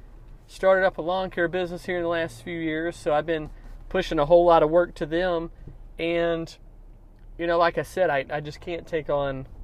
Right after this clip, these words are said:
really any, I don't really need to take on any more work. Um, as far as, you know, regular weekly mowing, because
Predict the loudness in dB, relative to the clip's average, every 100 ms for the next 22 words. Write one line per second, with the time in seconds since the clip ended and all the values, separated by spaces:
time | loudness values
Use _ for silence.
0 | -16 -16 -16 -16 -16 -16 -16 -12 -2 0
1 | 2 -2 -4 -4 -4 -2 -2 -2 -4 -4
2 | -4 -6 -6 -6 -6 -6 -2 -2 -2 -4
3 | -4 -6 -4 -4 -4 -6 -10 -14 -14 -12
4 | -10 -10 -10 -12 0 2 4 0 -6 -14
5 | -16 -16 -12 -6 0 0 2 -2 0 -2
6 | -4 -4 -8 -6 -4 -4 -4 -4 -4 0
7 | 0